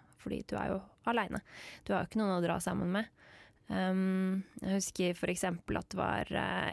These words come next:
en av de få, ja, eh, ikke alkohol i sentrum rølpefestarrangementene som var, var en sånn stand-up-kveld, ehm, med,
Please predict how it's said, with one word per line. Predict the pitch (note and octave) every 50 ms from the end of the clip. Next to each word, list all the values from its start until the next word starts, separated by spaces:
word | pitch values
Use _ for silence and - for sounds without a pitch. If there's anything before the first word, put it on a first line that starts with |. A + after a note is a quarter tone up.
| - -
en | F#3+ F3+ F#3
av | F#3+
de | F#3+ G3
få, | G3 - - E3+ E3 F3 F#3 - -
ja, | - - - - -
eh, | F#3+ F#3 F#3+ F#3 F3+ -
ikke | - - - D3+ F#3 - - - E3+ E3 - - -
alkohol | - E3 E3+ - - F3 E3 E3+ E3 E3 E3 D#3+
i | D#3 E3+ E3
sentrum | - D#3+ D#3+ D#3+ - - - D#3+ D#3+ E3 E3 E3
rølpefestarrangementene | D#3+ D#3+ - - - D#3 - - E3+ - - E3 E3 E3 E3+ - - E3+ E3 E3+ E3+ E3 E3
som | G3 F#3
var, | E3+ E3 F#3 A3 A#3+ A3+ G3+
var | G#3 F#3+ F#3
en | F#3 F3
sånn | - F3+ F3
stand-up-kveld, | E3+ - - - - F3 - - - - - - G3+ G#3 A3 A#3 - - - - - - - - - - - - - -
ehm, | F#3 F#3 F3+ F3+ F3+ F3+ F3+ F3+ - -
med, | F#3 F#3 F3+ F3 F3 E3+ E3+ E3+ E3+ E3+ E3+ E3+ E3+ E3+ F3